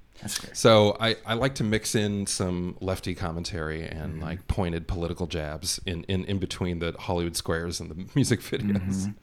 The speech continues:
Speaker 1: That, uh, two thousand era Hollywood Squares is totally fascinating.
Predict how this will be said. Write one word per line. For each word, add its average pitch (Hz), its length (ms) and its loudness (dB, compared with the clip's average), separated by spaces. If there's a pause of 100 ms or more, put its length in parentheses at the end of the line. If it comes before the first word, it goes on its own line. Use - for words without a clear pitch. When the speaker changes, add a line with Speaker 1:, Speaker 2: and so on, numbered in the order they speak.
(500)
Speaker 1:
That, 175 340 10
uh, 120 380 6 (140)
two 151 240 2
thousand 113 680 6
era 98 640 2
Hollywood 98 380 0
Squares 92 600 -2
is - 160 -4
totally 107 360 0
fascinating. - 600 -8